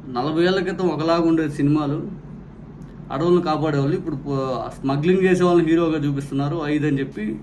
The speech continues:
ఇండైరెక్ట్గా అల్లు అర్జున్ గారి పైన కామెంట్ చేశారు. దీనిపైన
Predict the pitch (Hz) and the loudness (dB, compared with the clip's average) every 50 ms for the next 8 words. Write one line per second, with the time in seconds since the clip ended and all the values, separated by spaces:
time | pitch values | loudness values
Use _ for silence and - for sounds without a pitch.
0 | - - 151 165 165 170 165 165 147 147 147 190 180 - 127 143 156 165 170 165 | -8 -4 -2 0 2 2 2 0 -2 -2 -4 -4 -2 0 0 2 2 2 2 2
1 | 139 139 151 143 139 139 131 135 139 147 156 143 135 131 131 131 123 120 113 110 | 2 2 2 2 2 2 0 -2 -2 -4 -2 -2 -2 -2 -2 -2 -2 -2 -4 -4
2 | 104 - - - - - - - - - - - - - - - - - - - | -6 -10 -14 -14 -16 -16 -18 -18 -18 -20 -18 -18 -18 -18 -18 -18 -18 -18 -18 -18
3 | - - 135 131 175 196 202 202 185 202 208 214 214 208 214 214 214 214 | -14 -10 0 4 4 6 6 4 4 4 4 6 6 6 6 4 2 0